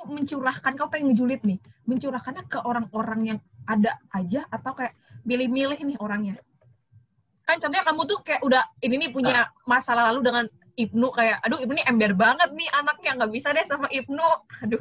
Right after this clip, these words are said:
Speaker 1: kompor, kompor
Speaker 2: Iya.
Speaker 1: ceritanya. Nah, gimana?
Speaker 2: Ya, aku,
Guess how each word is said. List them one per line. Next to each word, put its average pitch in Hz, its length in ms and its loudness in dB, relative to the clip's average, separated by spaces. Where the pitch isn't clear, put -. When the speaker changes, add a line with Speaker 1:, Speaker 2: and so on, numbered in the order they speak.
Speaker 1:
kompor, 208 460 -2
kompor 226 320 0
Speaker 2:
Iya. - 180 0
Speaker 1:
ceritanya. 202 320 -6
Nah, 202 160 -2
gimana? 214 320 2
Speaker 2:
Ya, 151 240 4
aku, 165 320 4